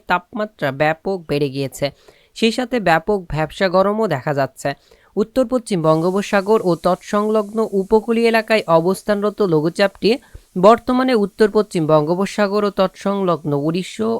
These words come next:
অন্ধ্র উপকূলীয় এলাকায় অবস্থান করছে। এটি ঘনীভূত হতে পারে। তো চলুন প্রিয় দর্শক, আবহাওয়ার পূর্বাভাস মডেল থেকে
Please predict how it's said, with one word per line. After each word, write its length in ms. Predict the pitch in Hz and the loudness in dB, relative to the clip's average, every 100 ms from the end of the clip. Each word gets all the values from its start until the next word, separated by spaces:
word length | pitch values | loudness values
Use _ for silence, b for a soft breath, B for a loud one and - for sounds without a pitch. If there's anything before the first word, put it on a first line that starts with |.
| - | -2
অন্ধ্র 320 | 165 165 170 | -2 -2 -2
উপকূলীয় 680 | 196 190 202 190 202 202 196 | -2 -2 -2 -4 -2 0 0
এলাকায় 380 | 196 190 170 143 | -2 -2 0 0
অবস্থান 420 | 147 147 160 143 | -2 -4 -4 -2
করছে। 380 | 156 147 - 143 b b b b | -4 -4 -6 -6 b b b b
এটি 300 | 190 190 262 | -2 0 -2
ঘনীভূত 520 | 214 165 202 208 226 233 | 0 2 2 0 0 2
হতে 300 | 185 165 151 | 2 0 -2
পারে। 260 | 139 139 - - | -2 -4 -6 -4
তো 100 | 170 | -2
চলুন 320 | 208 220 240 | 0 0 -2
প্রিয় 240 | 233 226 | -2 0
দর্শক, 540 | 220 226 - 214 247 - | 2 0 -2 -4 -4 -2
আবহাওয়ার 500 | 156 160 185 196 190 | -2 0 -2 0 -2
পূর্বাভাস 520 | 185 185 190 196 196 - | 0 -4 -2 -4 -6 -4
মডেল 280 | 151 151 185 | -2 0 0
থেকে 340 | 185 160 208 | -2 -2 -2